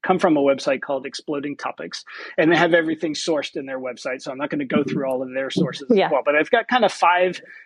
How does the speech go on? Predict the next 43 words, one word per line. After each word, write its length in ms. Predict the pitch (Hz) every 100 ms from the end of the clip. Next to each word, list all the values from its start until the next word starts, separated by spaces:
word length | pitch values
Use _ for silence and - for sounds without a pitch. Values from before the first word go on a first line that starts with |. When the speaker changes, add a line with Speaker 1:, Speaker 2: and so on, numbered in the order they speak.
| _
Speaker 1:
five 280 | 175 190 -
key 160 | 196
stats 460 | 165 - 151 - -
that 80 | 151
I 80 | 135
think 220 | 165 143
are 60 |
really 200 | 139 143
important 380 | 139 - 160 151
for 80 | 143
setting 340 | - 160 147
the 80 | 131
conversation 680 | - 139 131 - 131 127 143
about, 380 | 123 135 120 -
uh, 140 | 147 131
inequality 640 | 165 156 - 151 135 131 135
that 120 | 127 -
we're 80 |
gonna 180 | 127 127
talk 220 | - 131
to. 160 | - - - _ -
Speaker 2:
Mm, 300 | 196 170 -
okay. 220 | 180 180
Speaker 1:
Um, 120 | 139
so 220 | 143 175 -
as 240 | 196 214 269
of, 220 | 220 -
as 220 | 208 208
of 160 | 226 208
twenty 240 | - 196
twenty-two, 600 | 190 196 190 175 151 185 208
for 180 | 190
every 320 | 165 180 185 170
four 340 | - 190 196
people 360 | 190 165 - 147
with 160 | 143
tech 200 | - 147
jobs, 380 | - 143 143 131
only 260 | 156 143 143
one 180 | 139 135
is 100 | 131
a 60 |
woman. 380 | 139 139 123 139